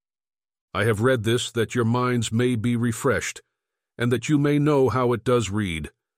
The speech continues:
Instead of my believing for a moment that Paul wished to signify to Timothy that he must select a man to fill the office of a bishop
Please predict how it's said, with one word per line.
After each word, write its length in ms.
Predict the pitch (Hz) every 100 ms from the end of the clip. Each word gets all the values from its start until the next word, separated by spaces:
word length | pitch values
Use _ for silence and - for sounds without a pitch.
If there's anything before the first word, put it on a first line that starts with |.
| _ _ _ _
Instead 400 | 92 92 - 123
of 100 | 113
my 200 | 113 113
believing 520 | 101 110 123 117 117
for 220 | 110 120 110
a 80 |
moment 440 | 107 120 123 113 110
that 200 | 104 -
Paul 380 | 151 143 139 117
wished 340 | 135 - -
to 100 | 110
signify 680 | - 143 110 107 - 113 110
to 100 | 98
Timothy 560 | - 160 135 107 90
that 220 | 85 98 90
he 120 | 117
must 300 | 107 117 -
select 400 | 117 117 117 -
a 60 |
man 340 | 104 110 107 107
to 100 | 95
fill 240 | - 110
the 140 | 101 101
office 400 | 113 107 101 104
of 140 | 90
a 40 |
bishop 460 | 85 135 135 104